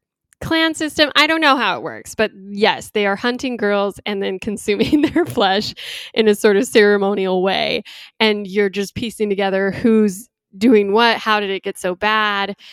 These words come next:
Like, what are they, why did they do this? Who survived it? Like, all of this sort of mystery of what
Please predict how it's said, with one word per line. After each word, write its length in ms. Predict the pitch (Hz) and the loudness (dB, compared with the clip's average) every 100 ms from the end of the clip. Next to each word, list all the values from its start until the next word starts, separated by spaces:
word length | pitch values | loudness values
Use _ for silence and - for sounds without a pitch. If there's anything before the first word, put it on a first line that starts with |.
| - - | -14 -4
Like, 200 | 202 - | -4 -4
what 360 | 196 190 220 | -2 2 4
are 120 | 208 | 4
they, 300 | 196 202 196 - _ | 2 0 -4 -8 _
why 440 | 208 190 220 226 226 | -16 -2 2 4 2
did 120 | 226 | 2
they 100 | 220 | 2
do 120 | 220 | 4
this? 220 | 214 214 | 4 4
Who 160 | 247 233 | 0 0
survived 540 | - 196 190 202 202 | 0 0 0 0 0
it? 200 | 208 208 | -2 -2
Like, 140 | 196 - | -6 -4
all 220 | 196 196 | -4 -2
of 100 | 180 | -4
this 180 | 190 185 | -6 -8
sort 180 | 175 170 | -8 -6
of 100 | 175 | -6
mystery 460 | 185 185 196 185 - | -6 -6 -6 -4 -4
of 160 | 175 | -6
what 280 | 175 185 175 | -6 -6 -6